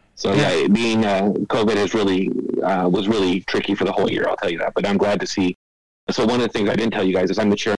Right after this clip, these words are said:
of the Arizona State Stroke Coordinators, and that's not just Banner Health, but that's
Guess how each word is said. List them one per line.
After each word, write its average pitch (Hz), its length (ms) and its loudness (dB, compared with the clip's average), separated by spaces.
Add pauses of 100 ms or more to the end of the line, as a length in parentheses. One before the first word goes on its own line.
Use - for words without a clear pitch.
of 92 80 0
the 98 120 0
Arizona 95 360 0
State - 240 -2
Stroke 87 260 -4
Coordinators, 98 400 0
and - 80 -4
that's 95 160 -4
not 104 180 0
just - 280 -6
Banner 107 240 0
Health, 95 200 -2
but 85 120 -2
that's 95 180 -2